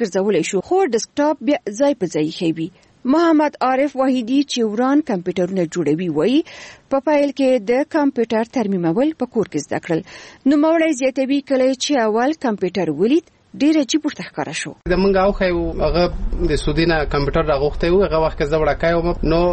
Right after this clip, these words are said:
Speaker 2: ما پسې کته دا ګیم او کارټون او هر څه به په دې کمپیوټر کې و. بیا دا د موږ اوښکې سي وو، د هغه د شفاخانې حسابونه به هم پکې کول.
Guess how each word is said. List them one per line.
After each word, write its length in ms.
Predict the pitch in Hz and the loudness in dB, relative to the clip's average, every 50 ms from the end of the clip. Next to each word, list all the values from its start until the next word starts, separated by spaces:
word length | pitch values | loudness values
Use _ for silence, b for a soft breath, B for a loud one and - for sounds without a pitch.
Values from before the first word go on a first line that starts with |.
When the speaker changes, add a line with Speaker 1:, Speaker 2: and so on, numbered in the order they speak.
| - - | -2 -2
Speaker 2:
ما 220 | - 180 202 220 233 | -2 0 0 0 0
پسې 160 | 240 214 - 208 - | -2 -2 -2 -2 0
کته 220 | 202 190 196 262 262 | 0 0 0 -2 0
دا 140 | 262 233 214 202 170 165 147 147 175 | 0 2 2 0 0 -4 -8 -2 0
ګیم 300 | 202 220 220 220 214 202 185 | 0 2 2 2 2 2 2
او 180 | 180 165 165 151 - - | 2 2 0 -2 -2 -2
کارټون 360 | 165 165 156 - - 220 220 226 | -2 -2 -2 0 0 0 2 2
او 80 | 208 190 | 2 0
هر 260 | 160 165 208 247 254 | 0 0 -2 -2 -2
څه 120 | - - 254 | -2 -2 -2
به 60 | 254 240 220 | -2 0 0
په 60 | 208 196 | 0 0
دې 60 | 220 214 - | 0 0 -2
کمپیوټر 380 | 202 185 160 175 - 190 208 202 190 | -2 -2 -2 -2 0 0 0 0 0
کې 80 | - 190 160 | 0 0 0
و. 300 | 135 - B B B B B B B B B B | 0 -2 B B B B B B B B B B
بیا 500 | - 151 190 208 220 220 220 220 208 190 | -2 -2 0 0 2 2 2 2 0 0
دا 200 | 175 160 165 165 | -2 0 0 0
د 80 | 170 | 2
موږ 220 | 175 190 208 202 196 | 2 2 2 2 2
اوښکې 320 | 196 214 214 202 - 202 | 2 2 0 0 0 -2
سي 160 | 190 - 220 | -2 -2 -2
وو، 80 | 226 233 | -2 0
د 80 | 196 185 | 0 0
هغه 120 | 170 185 185 | 2 2 0
د 60 | 170 | -2
شفاخانې 540 | - - 156 - - - 170 165 165 196 190 | -2 -4 -4 -4 -4 -2 -2 0 2 2 0
حسابونه 380 | 170 - 170 151 156 180 180 175 | 0 0 -2 -2 0 0 0 2
به 80 | 170 175 | 0 0
هم 80 | 170 | -2
پکې 220 | 165 160 - 143 127 - | -2 -2 -4 -4 -4 -2
کول. 260 | 131 135 147 160 175 | 0 0 0 0 -2